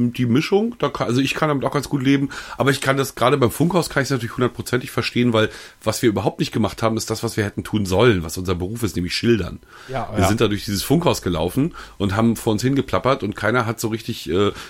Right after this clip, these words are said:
Speaker 1: n-, konnte mitkommen. Ne? Also die, die waren zwar dabei, aber eben, ähm, nicht im Kopf.
Speaker 2: Ja.
Speaker 1: Und da haben wir geschlampt einfach, muss man sagen. Das,
Speaker 2: Das stimmt,
Speaker 1: äh, hätten
Speaker 2: hätten
Speaker 1: wir
Speaker 2: wir
Speaker 1: besser
Speaker 2: mehr
Speaker 1: hinkriegen
Speaker 2: beschreiben
Speaker 1: können.
Speaker 2: sollen.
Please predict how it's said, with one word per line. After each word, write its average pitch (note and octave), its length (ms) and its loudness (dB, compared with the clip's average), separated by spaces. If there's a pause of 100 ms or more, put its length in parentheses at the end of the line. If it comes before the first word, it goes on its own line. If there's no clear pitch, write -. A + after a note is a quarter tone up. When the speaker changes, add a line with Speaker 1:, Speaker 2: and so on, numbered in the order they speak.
(100)
Speaker 1:
n-, G2+ 200 2 (360)
konnte A2+ 240 2
mitkommen. E2 480 -2 (120)
Ne? C3 140 2
Also G2+ 220 -2
die, F#2 160 -8
die F2+ 180 -10
waren G#2 240 2
zwar G#2 240 0
dabei, G2+ 460 4
aber B2 180 0
eben, A2+ 300 0 (400)
ähm, G2+ 480 2 (100)
nicht D#2 360 -2
im A2+ 100 2
Kopf. - 320 -4 (480)
Speaker 2:
Ja. C3+ 180 0
Speaker 1:
Und F2+ 140 -4
da F#2+ 100 2
haben G2 140 -2
wir G2 40 0
geschlampt F#2 440 0
einfach, D2 180 -4
muss D#2 160 -8
man E2+ 140 -2
sagen. E2 260 -4
Das, E2 120 -8
Speaker 2:
Das - 80 0
stimmt, - 180 0
Speaker 1:
äh, - 20 -4
hätten F2 160 -2
Speaker 2:
hätten - 0 -
Speaker 1:
wir - 20 2
Speaker 2:
wir A2 60 2
Speaker 1:
besser G#2 120 2
Speaker 2:
mehr G#2 80 4
Speaker 1:
hinkriegen G2 400 2
Speaker 2:
beschreiben - 20 -
Speaker 1:
können. F#2 160 -2
Speaker 2:
sollen. F2+ 180 -4